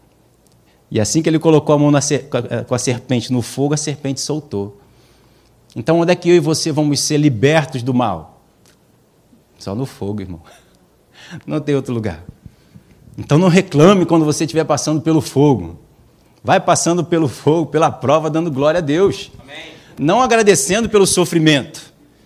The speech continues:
Speaker 1: Agradecendo porque esse sofrimento, você já passou por ele.
Speaker 2: É.
Speaker 1: Por quê? Porque Deus está contigo.
Speaker 2: Amém.
Speaker 1: A nossa estrutura hoje,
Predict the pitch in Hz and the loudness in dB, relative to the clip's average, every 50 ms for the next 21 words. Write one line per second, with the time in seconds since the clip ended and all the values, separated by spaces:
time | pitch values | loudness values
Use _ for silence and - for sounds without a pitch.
0 | _ _ _ _ _ - 135 135 165 170 170 160 165 131 - - 190 214 208 160 | _ _ _ _ _ -6 -4 -2 0 0 0 0 0 0 -2 -2 -4 -4 -4 -6
1 | 175 - 185 185 185 - - 190 185 - 175 156 147 151 185 214 220 - - 135 | -2 0 0 0 0 0 -2 -2 0 2 2 4 4 6 6 4 4 0 0 -2
2 | 156 151 - 185 170 135 190 196 - 208 - - - 202 202 196 202 180 156 165 | -2 0 2 0 4 4 4 4 4 2 0 2 2 0 0 2 2 2 4 6
3 | 180 196 180 135 - - - - _ _ - - - - - - - - - - | 6 6 4 2 -4 -8 -16 -20 _ _ -20 -20 -20 -20 -20 -20 -20 -20 -20 -20
4 | - _ _ _ _ _ _ _ _ _ _ _ _ _ _ _ _ _ _ _ | -20 _ _ _ _ _ _ _ _ _ _ _ _ _ _ _ _ _ _ _
5 | _ _ _ _ _ _ _ _ _ _ _ - _ _ _ _ _ - 185 185 | _ _ _ _ _ _ _ _ _ _ _ -20 _ _ _ _ _ -4 -4 -4
6 | - - 214 220 214 170 110 92 95 - - - _ _ _ _ _ _ - 151 | -2 0 4 6 6 6 4 0 -6 -14 -20 -20 _ _ _ _ _ _ -16 -6
7 | - 208 180 120 104 104 123 156 185 180 170 - - 196 - - 196 - - - | -4 -4 -4 -4 0 2 2 2 2 0 -2 -4 -6 -8 -6 -6 -6 -6 -4 -2
8 | 226 254 262 202 135 90 - - _ _ _ _ _ _ _ _ _ - - - | -2 -2 -2 -2 -4 -8 -8 -16 _ _ _ _ _ _ _ _ _ -20 -20 -20
9 | - - - _ _ _ _ _ _ _ _ - 123 139 147 165 214 226 240 - | -20 -20 -20 _ _ _ _ _ _ _ _ -4 0 0 2 2 2 2 2 0
10 | - 233 196 - - - 185 175 - - - - 175 208 240 247 247 208 147 101 | 0 0 -2 -2 0 2 2 2 2 0 0 2 4 4 6 6 4 4 4 2
11 | 85 85 85 - - _ _ _ _ _ _ 127 135 165 202 233 240 226 156 123 | 0 -4 -10 -14 -20 _ _ _ _ _ _ 2 6 8 8 8 8 6 4 0
12 | 113 113 92 78 - | -2 -4 -6 -8 -10